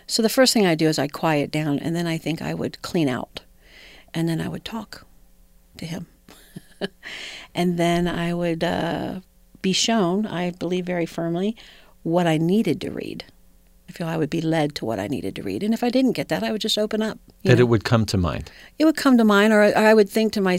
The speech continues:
Speaker 1: you know, eh, eh, however you wanna say. I'm very, very careful to say, "Well, I heard the Lord say." That's, I look at people, I'm like, "Buddy, you better, that's some big words right there. You better watch what you're saying." 'Cause, uh, either you're wrong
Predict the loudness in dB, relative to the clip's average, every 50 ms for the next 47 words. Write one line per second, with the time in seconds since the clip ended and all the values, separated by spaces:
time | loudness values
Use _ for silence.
0 | -2 -2 0 2 4 4 6 4 4 2 0 -2 -2 0 0 0 0 -2 -4 -4
1 | -2 -2 0 0 2 4 4 4 4 4 4 4 2 2 2 2 2 2 4 4
2 | 4 2 2 2 4 4 4 4 4 2 2 2 2 0 0 0 0 -4 -2 -2
3 | 0 0 0 0 -2 -2 -4 -6 -4 -2 -4 -2 0 0 2 2 0 0 -2 -4
4 | -2 -2 -2 -2 -2 -2 -2 -4 -6 -8 -8 -12 -18 -18 -18 -18 -18 -20 -20 -18
5 | _ -6 -2 -2 -2 -2 -4 -6 -6 -4 -4 -2 -2 -2 -2 -2 -2 -2 0 0
6 | 0 -2 -4 -8 -14 -12 _ -6 -4 -4 -4 -4 -4 -4 -4 -6 -8 -12 _ _
7 | _ _ _ _ -14 -12 -8 -6 -4 -2 -2 -2 -2 -2 -2 -2 0 0 0 0
8 | 0 -2 -2 -2 -2 -2 -4 -4 -4 -6 -10 -16 -20 _ _ _ _ -6 -4 -4
9 | -2 -2 -2 -2 -2 -2 -4 -4 -6 -8 -8 -6 -2 -2 -2 0 0 0 0 0
10 | -2 -4 -6 -12 -20 -20 -20 -20 -20 -20 -20 -20 -20 -20 _ _ _ -10 -4 -2
11 | -2 -2 0 0 0 0 0 0 0 -2 -4 -6 -10 -18 _ _ _ _ _ _
12 | _ _ _ -2 0 2 4 4 4 4 2 0 2 2 2 4 6 6 6 4
13 | 2 0